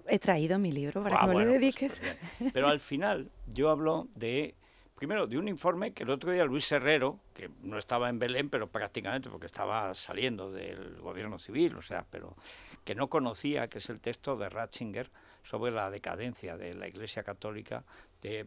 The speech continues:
Speaker 2: po-, cómo llega la pederastia, cómo llega la pedofilia, cómo se corrompe la Iglesia, etcétera, que es un texto impresionante del año pasado, que, que la Iglesia ha ocultado a los católicos y está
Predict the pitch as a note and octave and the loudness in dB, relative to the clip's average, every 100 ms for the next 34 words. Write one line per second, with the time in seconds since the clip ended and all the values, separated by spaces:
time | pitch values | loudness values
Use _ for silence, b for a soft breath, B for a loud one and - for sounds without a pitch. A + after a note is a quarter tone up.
0 | - G#2 - - - - C#3 C#3 C3 B2+ | -10 -8 -8 -10 -20 -6 -2 0 0 2
1 | A#2+ A2+ A2 A2 A#2+ - - A2 A2+ A#2+ | 0 -2 -4 -2 -4 -4 -4 -4 -4 -6
2 | B2 A2 G#2 - G#2+ G2 - A#2+ A2 A2 | -4 -4 -2 -2 -4 -6 -6 -6 -4 -6
3 | G#2+ - A#2+ B2 - G2 A#2 A#2+ G#2 F#2+ | -6 -8 -8 -8 -8 -6 -6 -6 -8 -8
4 | F#2+ A2 A#2+ - G#2+ B2 B B B D3+ | -8 -4 -4 -4 -6 -6 B B B -10
5 | - B2 C3 C#3 - - B2 - C4+ - | -6 -4 -4 -4 -6 -10 -12 -8 -10 -8
6 | G#3+ - - D#4+ E4 - E3+ - F#3 A#3+ | -12 -12 -10 -8 -8 -6 -4 0 2 2
7 | - G2 A#2 B3+ G#3+ - - - A#3 C#3 | 0 -4 2 2 2 -4 -4 4 6 4
8 | - B B - D3 - _ - E3+ A2+ | -6 B B 4 4 2 _ -2 0 0
9 | A#2+ F#3+ - - G#3+ - A#2+ - F#3+ E3 | 2 0 4 4 4 2 -6 4 6 6
10 | C#3 A2+ B2 - D#3+ D3 F3 F#3 B B | 2 0 0 2 2 2 0 -2 B B
11 | - G#2 - D3 F#3+ | -6 -6 6 6 6